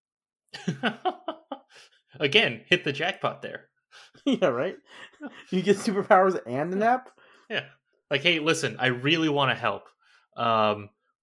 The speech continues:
Speaker 1: but, uh, there's a limit, so I'm gonna, I'm gonna do what I can."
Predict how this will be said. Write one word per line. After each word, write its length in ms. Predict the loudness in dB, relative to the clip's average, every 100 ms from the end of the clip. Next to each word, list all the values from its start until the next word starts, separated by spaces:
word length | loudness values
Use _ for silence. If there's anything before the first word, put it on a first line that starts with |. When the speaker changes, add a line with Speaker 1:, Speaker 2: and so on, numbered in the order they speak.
| _ _ -2
Speaker 1:
but, 300 | 2 2 0
uh, 220 | -4 0
there's 220 | 0 2
a 60 | 2
limit, 480 | 2 2 -2 -6
so 460 | -10 -4 0 0 -2
I'm 160 | -4 -4
gonna, 240 | -2 -2
I'm 120 | -2 -4
gonna 120 | -2
do 140 | -2
what 120 | 0 0
I 80 |
can." 520 | 0 0 0 0 -2